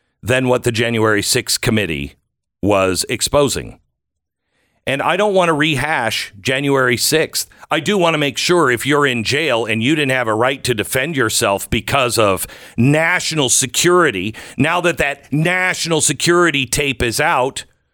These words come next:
uh, and it changes your case, your case, and quite frankly, and I say this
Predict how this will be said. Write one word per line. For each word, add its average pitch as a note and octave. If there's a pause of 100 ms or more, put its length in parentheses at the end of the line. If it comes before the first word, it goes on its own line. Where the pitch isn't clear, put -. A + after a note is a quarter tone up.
(380)
uh, C3+
and C#3
it E3+
changes D#3
your C#3
case, D#3+ (320)
your F3+
case, G#3 (100)
and D#3
quite B3
frankly, C#3 (340)
and D3+
I G#3+
say F#3+
this F#3